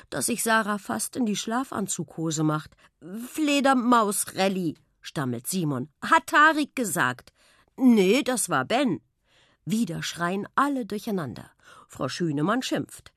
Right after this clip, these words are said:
Sarah zieht Eileen unauffällig zur Seite und dann laufen sie zum Mädchenklo. „Das war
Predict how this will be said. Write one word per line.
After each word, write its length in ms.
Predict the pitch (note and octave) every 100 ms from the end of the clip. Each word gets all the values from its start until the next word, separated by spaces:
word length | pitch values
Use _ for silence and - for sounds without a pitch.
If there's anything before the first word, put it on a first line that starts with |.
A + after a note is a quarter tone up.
| _ _ _ -
Sarah 600 | - C#4 C#4+ C4 A#3+ A#3+ _ _
zieht 320 | - - C3 -
Eileen 380 | F#3 F3+ F3 -
unauffällig 720 | B3 A#3+ F#3+ - F3+ F3 -
zur 200 | - C#3
Seite 520 | D#3 F3+ G#3+ F#3+ F#3 _ _
und 320 | A#3 C#4 - F3
dann 180 | C#3+
laufen 420 | C#3+ B2 D#3 B3 G3
sie 200 | D#3 C3
zum 240 | - D4
Mädchenklo. 720 | F3+ B2 - D3 - D3+ D3 _ _ _ _
„Das 320 | - B3+ -
war 160 | D#3